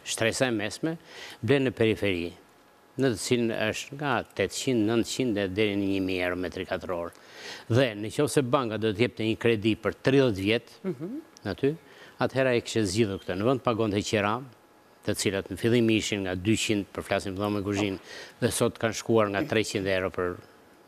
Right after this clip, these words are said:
Speaker 1: në muaj, ai mund ta blente, në vend pagonte qiran treqind euro, blente shtëpinë për tridhjetë vjet.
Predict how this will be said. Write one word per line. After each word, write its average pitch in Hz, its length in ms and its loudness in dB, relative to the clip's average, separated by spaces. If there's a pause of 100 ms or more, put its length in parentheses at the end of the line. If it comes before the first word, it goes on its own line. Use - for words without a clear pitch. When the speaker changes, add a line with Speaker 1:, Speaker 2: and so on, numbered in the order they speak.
(760)
Speaker 1:
në 110 160 4
muaj, 104 380 0 (540)
ai 165 140 4
mund 151 160 4
ta 139 80 4
blente, 135 400 0
në 123 140 0
vend 143 180 4
pagonte 110 340 4
qiran 117 340 0
treqind 147 360 2
euro, 160 180 2
blente 117 260 2
shtëpinë 107 320 0
për 104 120 0
tridhjetë 90 360 0
vjet. 82 340 -6